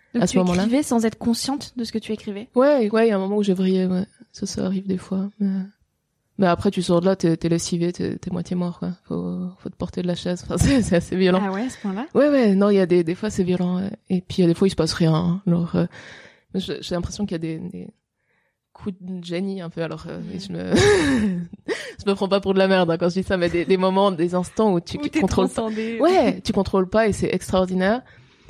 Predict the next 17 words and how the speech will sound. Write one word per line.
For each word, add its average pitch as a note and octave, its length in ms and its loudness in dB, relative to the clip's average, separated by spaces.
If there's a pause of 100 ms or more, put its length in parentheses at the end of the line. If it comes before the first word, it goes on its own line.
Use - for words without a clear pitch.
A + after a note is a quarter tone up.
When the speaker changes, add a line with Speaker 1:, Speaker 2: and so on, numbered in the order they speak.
(280)
Speaker 2:
Et F#3 140 4
tu - 120 -18
sais, G#3+ 100 4
t'as F#3+ 120 4
deux F#3 120 4
pages C4+ 340 0
en F3 80 -4
faisant F3+ 180 -6
ça. F3+ 220 -4
C'est, - 120 -6
Speaker 1:
Ouais. F3 60 -2
Speaker 2:
c'est F3+ 120 -6
pas, E3+ 240 2
c'est - 100 -6
pas F3 80 -2
très E3+ 180 0
prolifique. - 520 -4